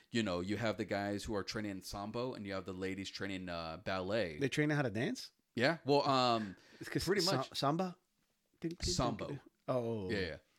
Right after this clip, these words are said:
Speaker 1: yeah. <laughs> But anyway, uh, maybe, I don't know, maybe Samba, we don't know.
Speaker 2: Anyway.
Speaker 1: But yeah, but yeah, so, um, and, but yeah, so I'm excited for that movie. But yeah, John Wick Chapter Four is my, uh, pick for twenty thirteen, uh, twenty twenty-three, almost
Speaker 2: Nice.
Speaker 1: like twenty thirteen.
Speaker 2: Twenty,
Speaker 1: <laughs>
Speaker 2: whoa, twenty thirteen.
Speaker 1: Yeah.
Speaker 2: You going back in time?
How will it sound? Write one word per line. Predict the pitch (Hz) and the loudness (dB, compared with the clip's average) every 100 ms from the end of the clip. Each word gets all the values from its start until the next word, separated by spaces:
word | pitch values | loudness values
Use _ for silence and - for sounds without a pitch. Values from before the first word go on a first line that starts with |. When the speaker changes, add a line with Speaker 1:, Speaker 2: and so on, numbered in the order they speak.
| - | -12
Speaker 1:
yeah. | 98 | -6
<laughs> | - - - - - | -6 -6 -14 -20 -4
But | 113 | 0
anyway, | 113 104 | 2 2
uh, | - 214 | 2 6
maybe, | 226 381 294 - | 8 8 8 6
I | 330 | 4
don't | 311 330 254 | 4 0 2
know, | |
maybe | 139 247 349 | 4 6 6
Samba, | 202 185 185 220 | 4 2 0 0
we | 165 | 0
don't | 247 214 | 0 0
know. | 156 - | -2 4
Speaker 2:
Anyway. | 156 151 143 | 6 8 8
Speaker 1:
But | 135 | 8
yeah, | 113 95 - - - | 6 2 -4 -14 -2
but | 139 | 4
yeah, | 147 165 110 | 6 6 4
so, | - 135 120 117 110 | 2 4 4 4 2
um, | 104 101 95 90 82 92 _ _ _ - - | 2 0 -2 -6 -10 -16 _ _ _ -20 -4
and, | 120 110 107 | 0 0 2
but | 117 | 2
yeah, | 127 117 | 2 2
so | 117 | -2
I'm | 120 | -2
excited | - 110 | -2 -4
for | 104 | -4
that | 104 107 | -2 -2
movie. | 113 117 | -2 0
But | 110 | 2
yeah, | 120 123 113 _ - 135 | 2 2 -2 _ -14 0
John | 120 123 | 0 2
Wick | 139 139 | -2 -2
Chapter | 127 127 | -4 -4
Four | - 123 | -2 0
is | 117 | 0
my, | 113 107 101 | 0 -2 0
uh, | 95 | 0
pick | - 117 - | -2 -4 -6
for | |
twenty | - 113 98 | -10 -8 -8
thirteen, | 104 95 107 - | -8 -10 -10 -12
uh, | |
twenty | - 120 | -8 -8
twenty-three, | 107 92 82 80 - | -6 -10 -8 -10 -8
almost | 98 185 | -4 0
Speaker 2:
Nice. | 175 | 0
Speaker 1:
like | |
twenty | 117 92 | -2 -4
thirteen. | 95 95 104 | -6 -8 -10
Speaker 2:
Twenty, | - 160 160 | -6 -4 -4
Speaker 1:
<laughs> | 117 | -2
Speaker 2:
whoa, | 120 123 110 92 92 | -2 0 -2 -2 -6
twenty | - 165 | -6 -6
thirteen. | 110 98 - 151 123 | -6 -8 -6 -4 -4
Speaker 1:
Yeah. | 95 78 - - | -6 -8 -12 -10
Speaker 2:
You | |
going | 143 110 | -6 -4
back | 117 120 | -4 -4
in | 113 | -4
time? | 143 170 | -6 -8